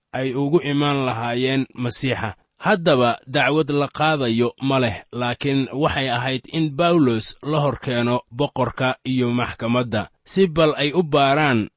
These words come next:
kiiskiisa ama dacwadiisa, iyagoo wax ka ogaanaya rasuulkan, oo uu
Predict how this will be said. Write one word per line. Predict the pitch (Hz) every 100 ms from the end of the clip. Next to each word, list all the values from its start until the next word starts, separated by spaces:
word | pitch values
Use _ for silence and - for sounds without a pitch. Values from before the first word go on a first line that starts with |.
| _
kiiskiisa | - 170 156 - 120 113 139 120
ama | 139 131 123
dacwadiisa, | 120 117 127 151 127 110 - 113 107 _ -
iyagoo | 123 147 147 135 131 120 -
wax | 139 127
ka | - 175
ogaanaya | 143 139 151 143 110 113 113
rasuulkan, | - 123 120 151 156 - 120 110 98 _ -
oo | 151 147 -
uu | 151 143